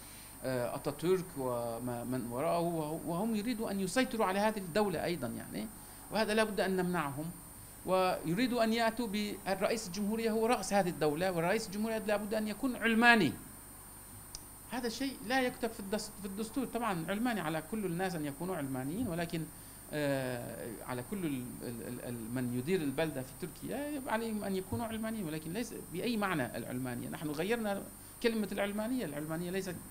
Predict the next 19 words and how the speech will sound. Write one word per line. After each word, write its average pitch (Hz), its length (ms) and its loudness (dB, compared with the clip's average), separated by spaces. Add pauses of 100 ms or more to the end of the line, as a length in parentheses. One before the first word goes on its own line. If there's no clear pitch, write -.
كما 160 180 0
تفهموها 156 680 0 (200)
أن 165 100 4
يكون 185 280 2
من 170 140 0
حزبنا. 143 640 2 (520)
هم 170 240 0
ال-، 156 120 0
يقولوا 156 520 0
الع-، 139 180 -2
العلماني 156 500 0
لا 196 100 2
بد 190 220 -2
أن 180 120 0
يكون 180 240 0
من 220 160 2
حزبنا، 147 520 0
هذا 139 260 2 (160)
تأويل 170 480 0